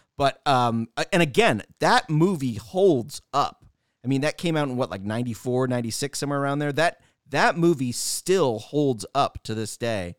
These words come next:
Uh, that's, that's a great other summer movie, uh, that with, you know, screams and jolts. What, uh, <laughs> I'll never forget, there's that scene in Jurassic Park where the kids are in the kitchen.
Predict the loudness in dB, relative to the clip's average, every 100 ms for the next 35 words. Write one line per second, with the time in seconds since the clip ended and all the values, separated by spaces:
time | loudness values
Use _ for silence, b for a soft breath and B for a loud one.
0 | _ _ _ -4 -2 0 -2 -2 -4 -2
1 | 2 2 2 -2 -2 0 0 -2 -6 -2
2 | 0 0 0 0 -2 -2 -6 -8 -12 _
3 | _ _ -6 -4 -4 -4 -8 -6 -8 -8
4 | -6 -4 -2 -4 -6 -2 -2 -2 -2 -4
5 | -6 -8 -4 -2 -2 -6 b b -4 -2
6 | -2 0 -2 0 0 2 2 2 0 0
7 | 0 0 -4 -2 -6 -4 -8 -6 -4 -4
8 | -6 -4 -4 -2 -2 -4 -8 _ _ -6
9 | -2 -2 -4 -10 -6 -4 -4 -6 -16 _
10 | _ _ _ -20 _ -6 -6 -6 -8 -4
11 | -2 -4 -4 -6 -2 -2 -2 -6 -10 -6
12 | -6 -8 -14